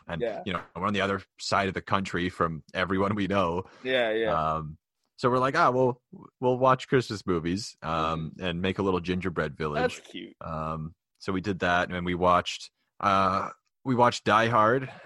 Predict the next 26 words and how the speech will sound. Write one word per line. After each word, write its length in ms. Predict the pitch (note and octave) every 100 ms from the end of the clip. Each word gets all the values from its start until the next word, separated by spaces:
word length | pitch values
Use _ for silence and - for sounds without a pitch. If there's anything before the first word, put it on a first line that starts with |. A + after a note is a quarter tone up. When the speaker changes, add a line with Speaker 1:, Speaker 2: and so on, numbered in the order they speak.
| -
Speaker 1:
and 460 | G2 F#2+ F#2+ F#2
Speaker 2:
Of 40 | F2+
course, 320 | D3+ B2 - -
'cause 100 | B2
Speaker 1:
the 60 | B2
Speaker 2:
that's 100 | G2
a 40 |
Speaker 1:
Jim 100 | F2+
Carrey 320 | E2+ F2+ E2
Speaker 2:
Christmas 40 | D2+
movie 240 | E2+ D#2+
Speaker 1:
Grinch. 100 | G#2
Speaker 2:
as 80 | G2+
well. 260 | G#2 G2+ - -
Speaker 1:
Yeah. 80 | B2+
Speaker 2:
Yeah. 220 | G#2+ D2+ - _ _ _
Speaker 1:
And 360 | - G#2+ G#2 G#2 _ _ -
I, 280 | C3+ A#2+
I, 180 | C3 A#2
I 20 |
had 220 | B2 A#2 - -
watched 420 | A2+ D#3 - - _ -
Die 200 | A2 G2+
Hard 200 | G2+ F#2+
before 320 | F2+ F#2 F2
once, 540 | D#2+ D#2+ D2+ A1 -